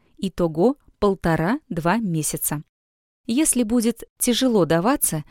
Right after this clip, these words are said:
то по две недели на один этап. Лучше полностью посвяти себя каждодневной практике этой инструкции, и уже через два-три месяца она тебе больше не понадобится.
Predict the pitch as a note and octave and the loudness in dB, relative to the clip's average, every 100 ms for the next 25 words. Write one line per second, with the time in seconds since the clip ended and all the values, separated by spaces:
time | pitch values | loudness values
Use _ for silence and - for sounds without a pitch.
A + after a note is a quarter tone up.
0 | - - - D4 C4 A#3+ E3+ F#3 G#3+ C4+ | -20 -14 -2 0 4 2 2 2 4 4
1 | G#3 G3 G3 G#3 G3 D#3+ E3 E3+ D#3 D3+ | 4 4 4 2 2 0 -2 -2 -6 -8
2 | - - _ _ _ _ _ _ _ F#3+ | -12 -18 _ _ _ _ _ _ _ -2
3 | G#3+ - G#3 - F#3+ G#3 G#3+ F#3+ - F3 | -2 0 -2 -2 2 2 2 0 -4 -2
4 | F3+ - F3 - A#3 - F3 E3+ - F3+ | -4 -2 -4 0 0 0 0 -2 -2 -6
5 | E3+ E3+ D3 E3+ A3+ A3+ A3 - F3 F#3+ | -2 -2 -2 -2 0 0 -2 0 -2 -2
6 | - G#3 - - F3 E3+ F#3 - F3 - | -4 -6 -6 -4 -4 -4 -6 -4 -4 -2
7 | F#3 E3 - D#3+ D3 - _ - - - | -2 -4 -4 -4 -6 -12 _ -20 -14 0
8 | C4 B3+ G#3+ A#3+ - A#3 A3 G3 F#3 G3 | 2 4 2 0 0 2 2 0 0 0
9 | E3+ - E3+ E3 F#3+ - E3+ - D3+ - | 0 -2 -2 0 -2 -2 -2 -2 -4 -8
10 | - - F3 F3+ F#3+ - G3+ G3+ F#3 G3 | -20 -4 0 0 0 0 0 2 0 0
11 | A3 G#3+ G#3+ A#3+ C4 F3+ D#3 - - | 0 0 0 2 2 2 -2 -4 -6